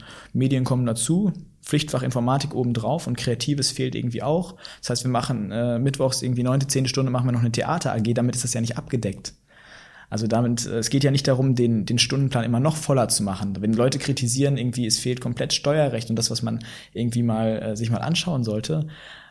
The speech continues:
äh, bevor man die Schule verlässt, dann ist damit nicht gemeint, dass wir den Stundenplan noch enger takten sollten, sondern wir sollten echt mal überdenken, sollten wirklich alle Schüler das Gleiche lernen und sollten wirklich alle Schüler in dem Umfang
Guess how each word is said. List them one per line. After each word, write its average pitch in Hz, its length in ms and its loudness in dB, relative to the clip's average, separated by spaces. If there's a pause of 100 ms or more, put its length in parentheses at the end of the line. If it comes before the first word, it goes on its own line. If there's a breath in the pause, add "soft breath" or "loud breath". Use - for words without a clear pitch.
äh, 113 280 -4
bevor 120 380 -4
man 127 100 2
die 117 60 0
Schule 131 180 0
verlässt, 143 420 0
dann 113 140 0
ist - 260 -4
damit 113 180 2
nicht 160 200 2
gemeint, 131 280 2
dass 117 140 -2
wir 117 80 0
den 110 100 2
Stundenplan 120 440 0
noch 117 160 -2
enger 151 260 2
takten - 340 -4
sollten, 98 200 -2
sondern 104 180 -2
wir 107 160 -6
sollten 117 440 -4 (100)
echt - 180 -4
mal 135 100 2
überdenken, 131 640 0 (260 loud breath)
sollten 123 300 2
wirklich 131 260 -2
alle 139 160 2
Schüler 143 580 0
das - 160 -2
Gleiche 117 380 0
lernen 113 340 0
und 147 60 -2
sollten 120 220 -2
wirklich - 200 -6
alle 127 140 0
Schüler 131 280 0
in 117 80 0
dem 123 180 0
Umfang 156 520 0